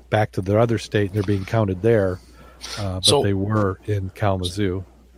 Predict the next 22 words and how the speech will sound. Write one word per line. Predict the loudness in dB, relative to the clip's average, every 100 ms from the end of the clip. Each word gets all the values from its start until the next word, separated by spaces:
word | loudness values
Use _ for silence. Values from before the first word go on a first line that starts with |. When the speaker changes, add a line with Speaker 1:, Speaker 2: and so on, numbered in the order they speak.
| -4
Speaker 2:
So | 0 2
if | 2
this | 2 2
is | 4
covid | 2 2 4 2
nineteen, | 2 0 0 0 -2 -2
does | 0
that | 0
mean | 0
there | 0
was | 0 0
a |
covid | 0 0 -2 -2
eighteen, | -4 -2 -2 -2
a | -4
covid | -2 -2 0
seventeen, | 0 0 -2 -4 -4 -4
a |
covid | -4 -6 -2
sixteen | 0 2 0 -2
as | -2 -2
well? | -2 -2